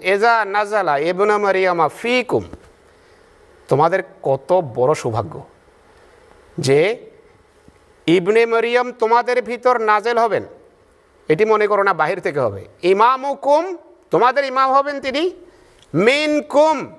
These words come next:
তোমাদের মধ্য থেকে হবেন, অর্থাৎ মুসলমানদের মধ্য থেকে হবেন। বাইরের কোনো উম্মতের ঈসা এখানে আসবেন না। ক্যাটাগরিক্যালি, পরিষ্কারভাবে হযরত মুহাম্মদ সাল্লাল্লাহু আলাইহি ওয়াসাল্লাম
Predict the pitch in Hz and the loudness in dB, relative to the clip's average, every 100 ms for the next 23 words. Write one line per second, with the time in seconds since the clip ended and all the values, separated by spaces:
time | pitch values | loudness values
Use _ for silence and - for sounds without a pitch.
0 | - - 226 262 269 226 190 247 247 139 | -8 -2 0 2 0 0 -2 -2 -2 -6
1 | 120 92 87 _ _ _ _ _ _ - | -10 -12 -14 _ _ _ _ _ _ 0
2 | 220 190 180 247 285 277 269 262 240 240 | 0 -2 -4 0 0 2 0 0 0 -2
3 | 254 240 226 208 180 104 - - _ _ | -2 -2 -2 -2 -2 -4 -10 -20 _ _
4 | _ _ _ _ _ _ _ _ _ _ | _ _ _ _ _ _ _ _ _ _
5 | _ _ _ _ - 117 131 170 226 240 | _ _ _ _ -14 -2 0 2 0 -4
6 | 233 220 220 214 202 196 196 196 185 170 | -2 -2 0 0 0 -2 -2 -2 -2 0
7 | 185 175 180 165 143 151 135 107 - - | 0 0 -2 -2 -2 -4 -4 -6 -8 -16
8 | _ _ 175 165 180 160 185 202 196 143 | _ _ -2 0 0 2 0 0 -2 -4
9 | - 226 226 - - 233 202 196 139 - | -2 0 0 -4 -2 0 0 -2 -6 -10
10 | - _ _ _ 175 196 185 170 185 180 | -20 _ _ _ 0 0 -2 0 0 0
11 | 175 180 165 165 165 170 185 226 262 | -2 -2 0 0 0 0 -2 -2 -4